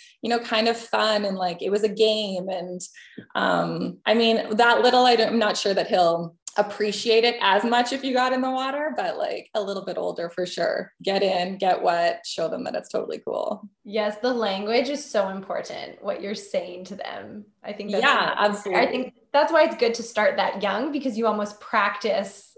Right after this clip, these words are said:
Speaker 2: what to say to them in those situations, right?
Speaker 1: Yeah, absolutely. And just, like, even if it did freak you out a little bit, be like, "Ah," just gather yourself, like, really quickly, and then, yeah,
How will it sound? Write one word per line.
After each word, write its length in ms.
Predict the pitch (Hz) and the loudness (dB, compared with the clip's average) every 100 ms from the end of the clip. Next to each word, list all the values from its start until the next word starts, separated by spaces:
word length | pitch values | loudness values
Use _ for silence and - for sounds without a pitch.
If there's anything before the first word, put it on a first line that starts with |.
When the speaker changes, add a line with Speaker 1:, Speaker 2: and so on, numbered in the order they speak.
| _ _ | _ _
Speaker 2:
what 260 | 214 214 | -2 -2
to 80 | 214 | -2
say 300 | 196 208 196 196 | -6 -4 -4 -6
to 80 | |
them 220 | 196 - - | -8 -8 -8
in 60 | |
those 180 | - 196 | -10 -10
situations, 600 | 190 - - 180 - - | -12 -12 -10 -10 -14 -12
right? 280 | - - 254 - _ _ - | -10 -8 -10 -12 _ _ 0
Speaker 1:
Yeah, 360 | 240 254 185 - | 4 6 6 4
absolutely. 880 | 202 202 220 190 196 175 170 98 - | 2 2 0 2 2 2 -2 -4 0
And 140 | 208 | 2
just, 500 | 220 214 - - - - | 4 4 2 -10 -6 2
like, 140 | 233 | 2
even 280 | 269 285 302 | 4 4 4
if 120 | 294 | 6
it 140 | 294 196 | 2 2
did 200 | 202 202 | 2 2
freak 360 | - 185 185 | -2 -2 0
you 100 | 196 | 2
out 220 | 185 180 | 2 2
a 40 | 208 | 2
little 200 | 240 254 | 2 0
bit, 220 | 285 254 | 0 -2
be 140 | 247 226 - | -4 -6 -4
like, 220 | 180 175 | -6 -2
"Ah," 300 | 254 - 392 | 0 4 4
just 180 | 269 - | 2 2
gather 320 | 233 254 269 269 | 4 6 4 0
yourself, 360 | 285 254 254 247 | -2 -2 -2 0
like, 160 | 220 | 0
really 240 | 214 240 226 | 2 0 0
quickly, 500 | 233 208 - 185 175 | 0 -4 -4 -8 -8
and 140 | 170 | -8
then, 380 | 160 165 165 170 _ _ | -8 -8 -12 -16 _ _
yeah, 300 | 240 269 277 | -6 -6 -8